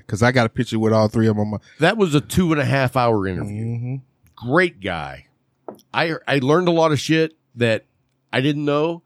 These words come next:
Speaker 2: and I learned a lot of shit I didn't wanna know.
Speaker 1: <laughs>
Speaker 2: But, you know, that's
Speaker 1: Yeah.
Speaker 2: the way it goes when you dig
Speaker 1: Dig
Speaker 2: deep.
Speaker 1: deep.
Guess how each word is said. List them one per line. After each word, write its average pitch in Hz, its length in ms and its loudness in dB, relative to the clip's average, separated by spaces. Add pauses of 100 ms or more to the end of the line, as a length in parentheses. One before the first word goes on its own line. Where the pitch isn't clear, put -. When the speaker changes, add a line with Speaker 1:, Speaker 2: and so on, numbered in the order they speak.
(220)
Speaker 2:
and 131 120 -4
I 131 60 -2
learned 139 280 0
a - 20 2
lot 139 220 2
of 165 60 -2
shit 117 240 0
I 120 100 2
didn't 127 200 -2
wanna 156 240 2
know. 98 260 -4
Speaker 1:
<laughs> 151 60 6 (380)
Speaker 2:
But, 117 220 0 (260)
you 147 120 2
know, 110 240 2 (160)
that's 135 160 0
Speaker 1:
Yeah. 107 40 -2
Speaker 2:
the 139 60 -2
way 143 160 2
it 127 40 -2
goes 170 300 2
when 147 160 0
you 143 140 -8
dig 113 380 0
Speaker 1:
Dig 107 120 -4
Speaker 2:
deep. 120 340 2
Speaker 1:
deep. - 20 4